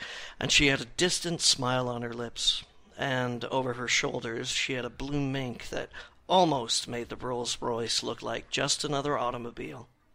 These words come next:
It didn't quite. Nothing can. The attendant was the usual half-tough character in a white coat with the name of the restaurant stitched across the front of it in red.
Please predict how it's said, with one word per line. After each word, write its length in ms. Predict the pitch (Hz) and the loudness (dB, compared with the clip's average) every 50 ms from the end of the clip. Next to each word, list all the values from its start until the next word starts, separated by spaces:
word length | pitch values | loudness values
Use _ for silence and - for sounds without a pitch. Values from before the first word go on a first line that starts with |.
| _ _ _ _ _ - - - - - - | _ _ _ _ _ -20 -20 -20 -18 -12 -8
It 100 | 170 - | -6 -2
didn't 340 | - 180 - - - - - | -2 -2 -2 -4 -8 -10 -8
quite. 460 | - - 127 123 123 - - - - - - - - - - _ _ _ _ _ _ _ _ _ _ - | -8 -4 -4 -4 -4 -4 -8 -12 -16 -20 -20 -20 -20 -20 -20 _ _ _ _ _ _ _ _ _ _ -12
Nothing 320 | 139 - - - 117 - - | -10 -10 -8 -8 -8 -10 -10
can. 460 | - - 123 - 117 117 110 107 123 - - _ _ _ _ - - - - - - - - - - - - - - - _ _ _ _ _ _ - | -10 -10 -10 -8 -10 -10 -12 -14 -16 -18 -20 _ _ _ _ -20 -20 -20 -18 -18 -18 -20 -20 -20 -20 -20 -20 -20 -20 -20 _ _ _ _ _ _ 2
The 120 | - 175 175 | 4 6 6
attendant 480 | 156 - 185 196 208 202 214 208 190 165 | 6 8 8 8 8 8 6 2 2 2
was 160 | 175 156 - | 2 2 2
the 100 | 147 135 | 0 -2
usual 500 | 127 160 190 185 165 180 175 180 175 151 | -4 -4 -4 -2 -2 0 2 2 2 2
half-tough 640 | 123 147 165 170 170 - - - 170 165 160 - - | 2 4 4 4 4 2 2 4 4 4 4 4 0
character 580 | - 151 143 143 147 147 - 170 156 151 156 147 | 0 2 2 2 2 0 0 -2 -2 0 0 0
in 100 | 139 135 | 0 -2
a 40 | 131 | -4
white 360 | 123 127 135 151 151 - - | -2 0 0 0 -2 -2 -6
coat 320 | - - 143 135 143 143 - - | -6 -2 -2 0 0 -2 -4 -8
with 100 | - - | -12 -10
the 80 | - 131 | -8 -6
name 340 | 135 131 135 139 147 156 165 | -4 -2 -2 0 0 0 0
of 60 | 156 | 0
the 80 | 156 143 | -2 -2
restaurant 580 | 139 139 139 135 - - 143 135 131 131 - - | -2 -2 -2 -2 -4 -4 -4 -4 -4 -4 -2 -2
stitched 520 | - - - 175 175 - - - - - | -2 0 0 -2 -2 0 -2 -2 -2 -4
across 400 | 165 - - 147 139 139 143 - | -6 -4 -2 -2 0 0 -2 -4
the 100 | - - 127 | -6 -8 -8
front 240 | - 147 143 135 135 | -4 -4 -4 -2 -2
of 80 | 127 | -4
it 160 | 135 123 - - | -6 -8 -8 -8
in 200 | - 131 123 123 | -10 -10 -8 -8
red. 340 | 123 120 120 123 127 123 | -10 -10 -10 -10 -10 -12